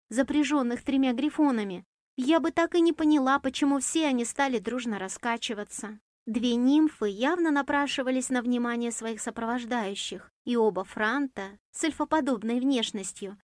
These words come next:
им ответили, заботливо приобнимая почти эфемерных в своей нежности женщин, повизгивающих не то от страха, не то от восторга. «Компромат на драконьих послов нужен?» спросил Тансали у Дарамира.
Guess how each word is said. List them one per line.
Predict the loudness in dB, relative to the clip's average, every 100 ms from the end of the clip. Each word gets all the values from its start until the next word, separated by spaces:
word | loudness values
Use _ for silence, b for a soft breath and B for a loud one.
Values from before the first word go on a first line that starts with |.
| _ -2
им | 0
ответили, | 0 -4 -6 -4 -4 -4
заботливо | -2 -2 0 0 -2 -2
приобнимая | -2 -2 0 -2 0 -2 -2
почти | -4 -4 -4 -4
эфемерных | -2 0 2 2 0 -4
в | -6
своей | -4 -2 0
нежности | 0 0 -2 -4 -6 -6
женщин, | -4 -2 -2 -4 -8 -12 -16 _
повизгивающих | 0 2 2 0 -2 -2 -2 -2 -4 -2 0
не | 0
то | 2 0
от | 0
страха, | -4 -6 0 0 -2 -4
не | -2 -2
то | -2 -4
от | -4 -8
восторга. | -8 -10 -8 -8 -8 -10 -14 -16 _ _ _ -4
«Компромат | -4 0 0 0 0
на | -2 -4
драконьих | -2 -4 -4 -4 -4 -4
послов | -6 -4 -6 -2
нужен?» | -2 -2 -6 -12 _ _ _
спросил | -10 -2 -2 0 -2 -2
Тансали | -4 -4 -4 -2 -2 -2 -6
у | -6
Дарамира. | -4 -2 0 -2 -6 -12